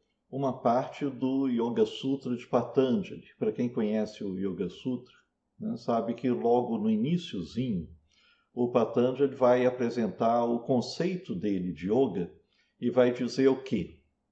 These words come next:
Yoga é o controle das atividades da mente. É muito parecido com o que está aqui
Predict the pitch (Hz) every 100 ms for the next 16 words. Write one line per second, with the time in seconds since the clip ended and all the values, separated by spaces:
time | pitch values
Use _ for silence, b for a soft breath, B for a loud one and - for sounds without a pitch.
0 | _ _ _ _ _ _ _ 127 139 143
1 | 147 156 156 127 131 143 139 135 127 147
2 | 127 123 135 175 180 190 175 120 127 151
3 | 147 143 - 139 92 104 113 120 143 123
4 | 127 139 139 135 139 - - - - _
5 | _ _ _ _ _ _ _ _ _ _
6 | - 214 208 214 214 202 180 - - 190
7 | 143 131 123 - 127 110 - 107 -